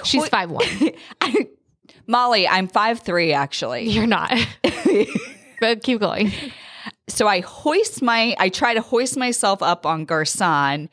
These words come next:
Speaker 2: and in that moment, I, then I start sliding back, freak him out, and he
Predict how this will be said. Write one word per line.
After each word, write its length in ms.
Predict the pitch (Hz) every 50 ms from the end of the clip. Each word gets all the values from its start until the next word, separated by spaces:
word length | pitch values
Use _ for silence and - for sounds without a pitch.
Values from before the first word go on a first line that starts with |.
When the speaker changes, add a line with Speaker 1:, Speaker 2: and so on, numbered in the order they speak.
| - - - - - - - - - - _ _ _
Speaker 2:
and 560 | - 202 208 202 196 196 190 196 190 185 185 - _ _ - - _ _ _ _ _ _
in 220 | - 233 254 254 240
that 240 | 247 240 220 - 202
moment, 840 | 202 208 208 208 208 196 185 175 175 170 165 - - - - - - _ _ -
I, 100 | 175 180
then 200 | 185 185 185 190
I 120 | 175 170
start 340 | 165 - - 185 165 - -
sliding 580 | - - - - 202 190 180 180 185 180 180
back, 500 | 170 - 160 151 151 151 151 - - -
freak 380 | - - - - 214 208 208 208
him 240 | - 233 196 180 - -
out, 500 | - 143 147 151 175 214 254 - - - - - - - - - -
and 160 | - 180 175
he 680 | 165 - - - 226 208 196 196 196 196 196 180 - _